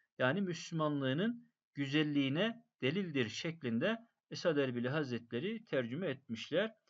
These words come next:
Bu hadis-i şeriflerimiz, değerli kardeşlerim, şu iki tanesini paylaşacağız inşallah. İmam Bukhari ve Müslim Hazretlerinin sahihlerinde,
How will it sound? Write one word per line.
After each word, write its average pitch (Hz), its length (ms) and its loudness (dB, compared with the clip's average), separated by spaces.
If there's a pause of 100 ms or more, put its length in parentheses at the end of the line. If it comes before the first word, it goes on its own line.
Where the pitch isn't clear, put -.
(380)
Bu 226 100 2
hadis-i 220 260 0
şeriflerimiz, 196 840 0
değerli 135 240 2
kardeşlerim, 127 600 -4
şu - 380 -6
iki 139 240 -16
tanesini 120 720 -2
paylaşacağız 120 720 -2
inşallah. 127 480 -4 (580)
İmam 202 300 0
Bukhari 190 380 4
ve 190 80 2
Müslim 180 380 -4
Hazretlerinin 151 680 0
sahihlerinde, 147 1040 0